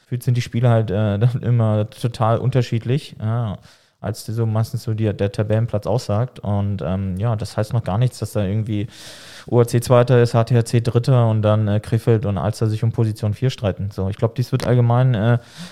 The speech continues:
noch eine enge Geschichte und, ähm, bis zum letzten Spieltag entscheidet sich, ähm, wer da Fünfter wird und wer da Zweiter oder Dritter wird.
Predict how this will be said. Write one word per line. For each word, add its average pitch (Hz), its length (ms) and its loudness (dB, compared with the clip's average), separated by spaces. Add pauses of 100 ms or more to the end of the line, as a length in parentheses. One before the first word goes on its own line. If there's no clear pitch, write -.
(140)
noch 117 160 -2
eine 113 120 2
enge 139 200 4
Geschichte 143 500 0
und, 131 200 0
ähm, 123 260 2
bis 131 140 -4
zum 131 120 0
letzten 123 240 0
Spieltag 127 360 -6
entscheidet 123 360 -2
sich, - 260 -8
ähm, 120 300 0
wer 113 120 2
da 117 100 4
Fünfter 143 380 0
wird 143 180 0
und 127 180 0
wer 123 100 0
da 123 140 -2
Zweiter 123 280 -2
oder 123 100 -2
Dritter 135 220 0
wird. 107 180 -2